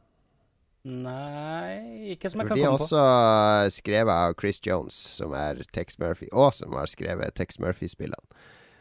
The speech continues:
Speaker 1: Det store.
Speaker 2: Så, eh, vet du det, er noen obskure adventure-titler du kan, eh, jakte ned,
Speaker 1: Ja, fett.
Speaker 2: Magnus.
Speaker 1: Fett, fett.
Speaker 2: Eh,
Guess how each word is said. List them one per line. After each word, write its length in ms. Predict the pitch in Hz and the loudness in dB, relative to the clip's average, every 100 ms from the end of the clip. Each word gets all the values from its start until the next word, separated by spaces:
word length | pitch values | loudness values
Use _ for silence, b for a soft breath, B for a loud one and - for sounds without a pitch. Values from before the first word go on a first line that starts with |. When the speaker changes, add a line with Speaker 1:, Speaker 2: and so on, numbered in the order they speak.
| - | -14
Speaker 1:
Det 80 | |
store. 320 | - 127 110 110 | -10 -8 -8 -2
Speaker 2:
Så, 160 | - | 2
eh, 600 | 110 117 117 117 64 67 | 4 4 2 0 -2 -2
vet 200 | 67 - | -2 -4
du 80 | - | -2
det, 120 | 247 73 | 0 0
er 240 | 62 117 | 0 -2
noen 240 | 156 170 | 0 -2
obskure 420 | 156 - - 151 135 | -4 -6 0 2 4
adventure-titler 800 | 113 113 120 123 123 - - 73 | 2 0 -2 -4 -4 -6 -4 -4
du 80 | |
kan, 320 | 85 90 87 85 | -2 0 0 -2
eh, 160 | 87 92 | 0 0
jakte 480 | 92 104 - 90 90 | 0 -2 -4 0 2
ned, 400 | 92 90 - - 78 | 4 2 0 -6 -10
Speaker 1:
Ja, 220 | 127 - - | -8 -8 -6
fett. 80 | 80 | -2
Speaker 2:
Magnus. 600 | 82 82 80 85 - - | -2 -2 -4 -6 -6 -8
Speaker 1:
Fett, 380 | 147 - - 151 | -8 -10 -12 -16
fett. 240 | - B B B B _ _ _ _ _ - | -16 B B B B _ _ _ _ _ 2
Speaker 2:
Eh, 840 | 139 156 160 160 160 156 156 | 6 10 10 10 8 8 6